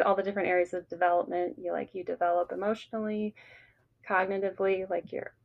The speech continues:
problem solving and how your brain works, and your language development,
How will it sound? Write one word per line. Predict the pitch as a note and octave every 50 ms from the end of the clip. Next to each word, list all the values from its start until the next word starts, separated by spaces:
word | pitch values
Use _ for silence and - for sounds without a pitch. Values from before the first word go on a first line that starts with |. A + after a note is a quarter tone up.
| _ -
problem | - F3+ E3 F3 F3 E3+ E3+
solving | - - E3 E3 E3+ E3+ F3 F3 E3+ E3 E3
and | E3+
how | E3 - E3+
your | E3+ -
brain | - - G#3 G3+ G#3 G#3
works, | G#3 G3 G3 G3+ - -
and | F#3+ F3 E3+
your | E3 E3+ E3+
language | F3 G3+ A3+ B3 B3 B3 B3 B3 -
development, | - A#3 A3 A3+ A3 A3 A3 A3 - - G#3+ G#3 G3+ G3+ G3 - -